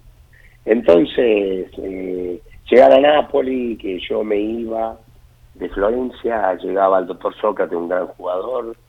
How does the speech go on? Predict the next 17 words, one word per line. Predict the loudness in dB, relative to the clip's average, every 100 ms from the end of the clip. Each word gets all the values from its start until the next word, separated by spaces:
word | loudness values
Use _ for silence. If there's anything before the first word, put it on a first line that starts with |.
| _ _ _ -18
y | -14
por | 0 6
ahí | 6
no | 8 4
anduvo, | 6 4 4 4 2
pero | 2 -4 -4
yo | -2 -2
venía | -2 -2 -2
a | -2 -6 -12 -20 -20 -20 -8
andar | -2 0 0
bien. | 0 0 0
Bueno, | 2 2 2 -2 -4 -16 -20 _ -20 _ _
Diego | -8 0 0 4 4 4 2
le, | 0 -4 -8 -16 -18 _ _ -20 -20 -20 -6
le | 0
habrán | 2 2
preguntado | 2 2 0 0 2 4 4 2 2 2 -2